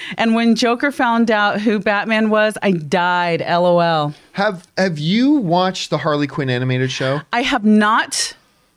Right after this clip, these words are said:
Speaker 1: My sister does. Um, and again, with the quality time, I'm like, "Okay, let me do my few minutes." And my sister is just cracking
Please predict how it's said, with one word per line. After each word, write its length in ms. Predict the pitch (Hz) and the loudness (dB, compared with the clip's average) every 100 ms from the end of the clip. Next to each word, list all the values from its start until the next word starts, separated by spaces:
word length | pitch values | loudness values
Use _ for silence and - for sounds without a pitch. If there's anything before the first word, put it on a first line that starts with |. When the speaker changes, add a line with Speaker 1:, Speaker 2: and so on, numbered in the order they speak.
| _ - | _ -2
Speaker 1:
My 240 | 214 202 196 | 2 2 0
sister 500 | - 254 - 302 302 | -2 -2 0 0 2
does. 720 | 302 285 302 349 - - - _ _ - | 2 2 2 0 -4 -10 -12 _ _ -4
Um, 640 | 220 214 196 185 170 165 - _ - | 0 2 2 0 -2 -2 -6 _ -6
and 360 | 233 214 202 185 | -2 0 0 -2
again, 460 | 214 196 214 220 233 | -2 0 0 0 0
with 140 | 233 | -2
the 80 | 233 | -4
quality 500 | - 214 196 214 226 | -4 -2 0 0 -2
time, 680 | 202 190 175 180 226 294 294 - - - | -2 0 2 2 4 2 0 -10 -20 -4
I'm 240 | 208 202 202 | -2 0 0
like, 220 | 190 190 | 0 0
"Okay, 320 | 226 240 214 | -2 0 0
let 100 | 202 | 0
me 80 | 214 | -2
do 140 | 214 | -2
my 120 | 214 | -2
few 180 | 208 220 | -2 -2
minutes." 280 | 202 196 202 | 0 0 -2
And 140 | 208 | -2
my 100 | 202 | -2
sister 440 | 202 226 208 233 233 | -2 -4 -2 0 0
is 160 | 214 202 | 0 -2
just 280 | 214 - | -4 -6
cracking 1040 | - - - 185 175 180 202 202 202 208 208 | -16 -12 -2 0 0 -2 -2 -2 0 -2 -4